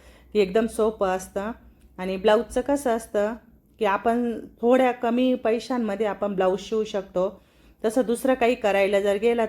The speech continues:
तुम्ही तर तुम्हाला आधी भांडवल उभं करायला लागतं. कुठलीही गोष्ट करताना छोट्या गोष्टीपासून सुरुवात केली का तेव्हा आपल्यांना व-, मोठ्यापर्यंत जाता येतं.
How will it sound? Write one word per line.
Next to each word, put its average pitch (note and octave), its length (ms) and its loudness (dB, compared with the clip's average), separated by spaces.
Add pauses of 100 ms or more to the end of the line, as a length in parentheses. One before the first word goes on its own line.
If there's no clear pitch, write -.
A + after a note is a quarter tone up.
तुम्ही A3+ 260 -2
तर G#3+ 60 -2
तुम्हाला G#3+ 340 -4
आधी G3 160 -2
भांडवल G#3+ 400 -2
उभं A3 200 -2
करायला F3 340 -2
लागतं. F3 380 -4 (560)
कुठलीही A#3+ 360 -2
गोष्ट A3+ 300 0
करताना G#3+ 580 -2
छोट्या A3 340 -2
गोष्टीपासून G#3 600 -2
सुरुवात G#3 300 -4 (100)
केली F#3 180 0
का F#3 120 -2
तेव्हा G3 320 -4
आपल्यांना G#3 400 -4 (680)
व-, F#3 200 4
मोठ्यापर्यंत F#3+ 760 -2
जाता F#3+ 340 -2
येतं. F3+ 320 0